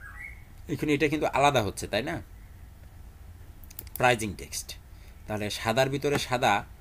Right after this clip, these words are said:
pricing text কিন্তু ভালো দেখাচ্ছে না। এটার ব্যাকগ্রাউন্ডটাকে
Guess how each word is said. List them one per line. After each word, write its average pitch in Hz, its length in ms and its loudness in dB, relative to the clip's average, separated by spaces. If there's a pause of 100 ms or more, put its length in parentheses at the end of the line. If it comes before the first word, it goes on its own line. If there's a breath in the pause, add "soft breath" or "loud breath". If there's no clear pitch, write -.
(320)
pricing 110 360 2
text 117 280 -2
কিন্তু 117 180 -2 (340)
ভালো 101 240 0
দেখাচ্ছে - 400 -8
না। 69 60 -12 (340)
এটার 113 220 -2
ব্যাকগ্রাউন্ডটাকে 110 500 -2